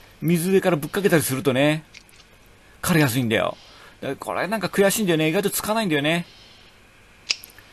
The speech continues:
まあ、あの、花芽は切ってね、こう余分な葉っぱも切ってね、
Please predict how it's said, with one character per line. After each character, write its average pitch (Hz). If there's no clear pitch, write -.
ま 165
あ、 156
あ 127
の、 127
花 147
芽 160
は 151
切 -
っ 175
て -
ね、 135
こ -
う 104
余 135
分 139
な 135
葉 143
っ -
ぱ 143
も 143
切 165
っ -
て 117
ね、 147